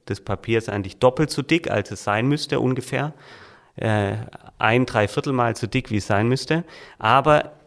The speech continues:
ist deswegen trotzdem nur neunzig Gramm Papier. Das heißt, das Buch ist einigermaßen, ähm, äh, ist einigermaßen dick. Ja, sieht gut aus, ist eigentlich das ideale Buch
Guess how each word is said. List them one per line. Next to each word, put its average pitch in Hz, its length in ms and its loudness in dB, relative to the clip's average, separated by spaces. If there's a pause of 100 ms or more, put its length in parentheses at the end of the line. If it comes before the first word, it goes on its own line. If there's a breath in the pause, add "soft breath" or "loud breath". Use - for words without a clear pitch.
(300)
ist 131 400 -6
deswegen 127 760 0
trotzdem 135 500 0
nur 131 160 4
neunzig 123 520 2
Gramm 180 240 4
Papier. 101 440 0 (300 loud breath)
Das 98 140 -6
heißt, 120 240 4
das 110 100 -2
Buch 180 300 0
ist 135 160 -2
einigermaßen, 123 960 0 (500 soft breath)
ähm, 101 540 2 (540 soft breath)
äh, 107 320 -4
ist - 160 -6
einigermaßen 110 1040 2
dick. - 380 -4 (200)
Ja, 143 140 4
sieht 143 280 -4
gut 147 180 2
aus, 175 260 4
ist 156 100 -4
eigentlich 143 240 2
das - 180 -10
ideale 131 380 0
Buch - 340 -8